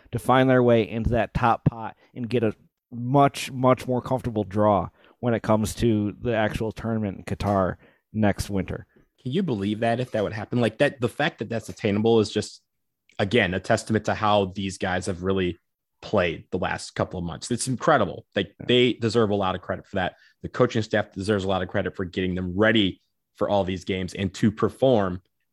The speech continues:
Speaker 2: for what they have. And everyone can say, "Oh, it's concacaf. It's not, it's not Euros. It's not,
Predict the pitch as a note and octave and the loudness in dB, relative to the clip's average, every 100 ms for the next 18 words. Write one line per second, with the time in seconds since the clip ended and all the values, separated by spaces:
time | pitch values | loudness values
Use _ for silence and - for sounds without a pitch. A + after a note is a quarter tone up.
0 | _ _ _ _ _ _ _ A#2+ G#2+ G2+ | _ _ _ _ _ _ _ 0 0 0
1 | G#2 A2 F#2+ G2+ C3 C3+ C3+ C3 A#2 B2+ | 0 0 0 2 2 2 0 -2 -2 2
2 | A#2 A#2 A#2 A2 - G#2 G2+ F#2+ G#2 F#2+ | 4 4 2 -2 -8 -10 -10 -4 -2 -2
3 | G2 - G#2+ G2 - _ G#2 - G#2+ - | -6 -6 -4 -4 -6 _ -6 0 0 0
4 | - G#2 G#2 G2 G2 F#2 F#2 - G2 F2+ | -2 2 2 2 0 -2 -6 -6 -6 -6